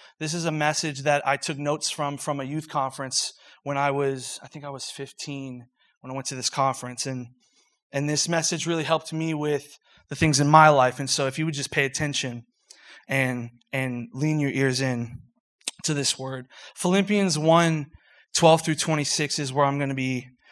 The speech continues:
using as my, uh, baseline for this message. Verse twelve. "Now I want you to know, brothers and sisters, that what has happened to me has actually served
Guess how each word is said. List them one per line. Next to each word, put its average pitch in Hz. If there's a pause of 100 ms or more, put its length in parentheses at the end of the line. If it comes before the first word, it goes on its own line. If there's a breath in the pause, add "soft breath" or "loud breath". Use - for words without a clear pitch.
(140 soft breath)
using 151
as 143
my, 131
uh, 123 (140)
baseline 127
for 135
this 127
message. 127 (480 loud breath)
Verse 151
twelve. 139 (640 loud breath)
"Now 165
I 160
want 196
you 240
to 208
know, 185
brothers 156
and 147
sisters, 151
that 151
what 170
has 180
happened 190
to 156
me 139
has 143
actually 160
served 147